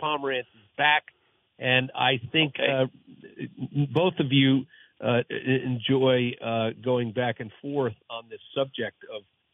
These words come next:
Speaker 1: Bob Stafford, the famous Republican senator from, uh, from Vermont. Bruce, you might, you, you might remind us,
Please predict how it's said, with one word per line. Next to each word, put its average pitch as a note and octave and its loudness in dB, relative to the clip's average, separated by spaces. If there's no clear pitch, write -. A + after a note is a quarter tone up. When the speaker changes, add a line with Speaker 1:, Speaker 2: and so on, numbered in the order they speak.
Speaker 1:
Bob B2 0
Stafford, A#2+ -2
the G2 -12
famous A#2+ 0
Republican A2 0
senator G#2+ -2
from, G2 -2
uh, F#2+ -2
from G#2 0
Vermont. A#2 2
Bruce, D#3 0
you D3 -4
might, D#3 0
you, D3+ -4
you D#3+ -2
might D#3 2
remind C3 2
us, A#2 -2